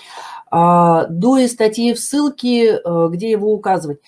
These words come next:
А, до и указывается после названия. Вот следу-, на следующем вебинаре мы вот эти нюансы с до и прочими вещами тоже будем, а, будем смотреть и разбирать. И про эле-, э, либо про электронные ресурсы. Наверное, и там, и там посмотрим. А, в ссылке,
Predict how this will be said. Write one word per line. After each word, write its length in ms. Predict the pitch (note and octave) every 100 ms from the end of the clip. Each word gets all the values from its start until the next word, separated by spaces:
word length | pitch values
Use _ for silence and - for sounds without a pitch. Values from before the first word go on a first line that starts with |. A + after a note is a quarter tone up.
| _
А, 220 | D#3 D#3 -
до 220 | E3+ C4+
и 80 | C4
указывается 800 | A#3 A#3 G#3 F#3 F#3 F3+ - F3+
после 680 | F3 A#3+ A#3 A3 - F#3+ F#3+
названия. 680 | F3+ F#3 F3+ C4 D4+ D4+ - -
Вот 180 | G3+ _
следу-, 560 | - - A3 B3 F#3+ G3+
на 120 | A3
следующем 400 | A#3+ A3 - F#3
вебинаре 380 | G3 A#3 C#4 G#3+
мы 140 | F#3+
вот 140 | G3+ G3+
эти 180 | G3
нюансы 440 | F#3+ G#3+ B3 A#3+ E3
с 80 | D#3+
до 240 | G#3+ B3
и 500 | A#3 F#3+ E3 D#3+ D#3+
прочими 480 | - G3+ G#3+ F#3 F3
вещами 440 | E3+ - A3 G#3
тоже 240 | F3+ F3+ F3
будем, 320 | D3 E3 E3+ - - - -
а, 280 | C#3+ C#3+ C#3
будем 260 | D#3+ F#3
смотреть 480 | F3+ E3+ E3 G#3 G#3
и 60 | F3
разбирать. 500 | F3 E3 F3 D3+ -
И 60 |
про 180 | G#3 G#3
эле-, 160 | G#3+ G#3+
э, 340 | - F#3+ -
либо 280 | G#3 B3+ B3
про 200 | A#3 G#3+
электронные 500 | G#3 G3+ G#3+ G#3 G3+
ресурсы. 500 | G#3+ G#3+ E3+ C#3+ E3 _
Наверное, 420 | F3 F#3+ A3 G3
и 80 | F3
там, 200 | G3 G3
и 40 | G3
там 180 | E3+ D3
посмотрим. 500 | D3 - C#3+ C3+ B2+ _ - - - _ _
А, 400 | - D#3+ D#3+ E3
в 80 | D#3+
ссылке, 880 | - - C#4+ C4+ A#3+ A3 G#3 F#3+